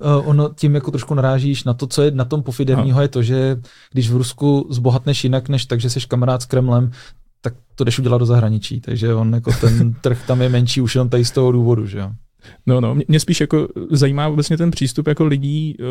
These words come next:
Speaker 2: v Rusku k financím, jako jak nad tím přemýšlej, protože, eh, vy jste tam i zmiňoval, že jo, že tam není tradice vlastně ve vlastnění a,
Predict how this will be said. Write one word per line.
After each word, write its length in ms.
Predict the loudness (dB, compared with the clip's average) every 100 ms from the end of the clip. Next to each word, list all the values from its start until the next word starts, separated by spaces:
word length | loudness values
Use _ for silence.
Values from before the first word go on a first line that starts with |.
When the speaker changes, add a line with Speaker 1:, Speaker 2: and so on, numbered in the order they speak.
| -6
Speaker 2:
v 80 | 0
Rusku 340 | 2 0 -4 -8
k 60 |
financím, 500 | -6 -4 -4 -4 -6
jako 160 | -4 -4
jak 140 | -4
nad 60 | -2
tím 260 | -2 -2 -2
přemýšlej, 500 | 0 0 0 0 0
protože, 420 | 0 0 0 -2 -8
eh, 220 | -8 -4
vy 80 | -4
jste 140 | 0
tam 140 | 0 0
i 100 | -2
zmiňoval, 440 | -2 -2 -2 -2
že 80 | 0
jo, 60 | 0
že 80 |
tam 160 | 0 0
není 180 | 2 0
tradice 360 | 0 -2 -2
vlastně 260 | -4 -4 -2
ve 80 | 0
vlastnění 640 | 0 -2 -2 -4 -4 -6
a, 80 | -8